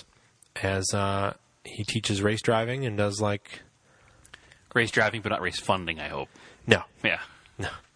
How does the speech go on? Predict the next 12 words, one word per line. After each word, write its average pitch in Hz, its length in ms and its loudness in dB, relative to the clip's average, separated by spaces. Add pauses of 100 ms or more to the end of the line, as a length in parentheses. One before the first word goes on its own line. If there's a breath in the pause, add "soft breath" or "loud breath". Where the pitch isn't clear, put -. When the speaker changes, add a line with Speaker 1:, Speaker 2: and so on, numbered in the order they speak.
(440 loud breath)
Speaker 1:
And 98 400 -2
he 107 100 -6
does, 107 180 2
like, 98 160 2 (280)
driver 107 360 4
instruction 104 420 -2
days 101 380 2
and 95 100 -6
stuff - 260 -2
like 98 120 -2
that, 95 300 2
and, 92 300 -4